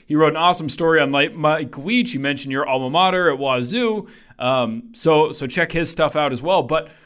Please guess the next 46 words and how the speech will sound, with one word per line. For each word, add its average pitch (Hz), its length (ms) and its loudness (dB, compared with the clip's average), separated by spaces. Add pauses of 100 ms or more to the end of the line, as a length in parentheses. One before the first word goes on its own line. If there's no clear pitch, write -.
(240)
one 254 240 2
of, 196 260 4
uh, 165 440 2
you 160 140 -8
know, 156 80 0
I 143 100 4
think 185 180 -2
the 151 140 2
other 170 200 2
interesting 135 440 -6
parts 190 240 0
of 135 100 -6
this, 131 200 -6
that 160 180 -6
there 262 100 -6
are 254 40 -2
a 233 60 2
lot 165 220 2
of 139 80 0
Vikings 143 460 -2
fans 135 480 -4
who 143 460 2 (360)
went 180 280 2
to 147 60 -10
the 175 80 -6
University 170 400 -4
of 135 80 -2
Wisconsin 190 640 -4
and 147 460 -2
thus 135 500 0 (100)
are 135 280 2
big 131 260 0
Russell 127 320 2
Wilson 160 420 2
fans. 107 440 -6 (280)
W-, - 220 -14
what 269 160 4
has 170 140 0
it 170 100 0
been 151 240 0
like 147 320 0
to 151 220 0
cover 180 360 0
Russell 170 380 -2
Wilson? 170 400 -2
He's, 143 320 -4